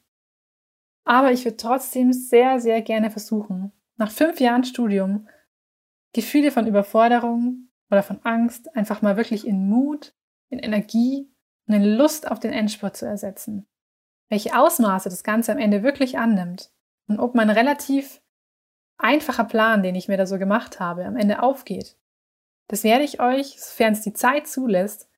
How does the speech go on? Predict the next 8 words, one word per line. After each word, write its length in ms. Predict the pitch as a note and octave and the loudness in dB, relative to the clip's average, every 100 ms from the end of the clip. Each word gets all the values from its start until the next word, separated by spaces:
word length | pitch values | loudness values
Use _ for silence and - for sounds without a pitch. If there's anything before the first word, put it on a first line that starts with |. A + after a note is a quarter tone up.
| _ _ _ _ - | _ _ _ _ -2
vielleicht 380 | G#3+ B3 D4+ - | 2 2 -2 -4
hier 180 | C4+ | 0
und 140 | C4 B3 | 2 2
da 100 | G#3+ | 2
mal 160 | A3+ | 2
im 80 | G#3+ | 2
Podcast 540 | G#3+ G#3 - G3 F3 - | 2 -2 -4 -8 -8 -12
erzählen. 560 | - F#3 F3+ G3 A3+ | -10 -8 -6 -6 -6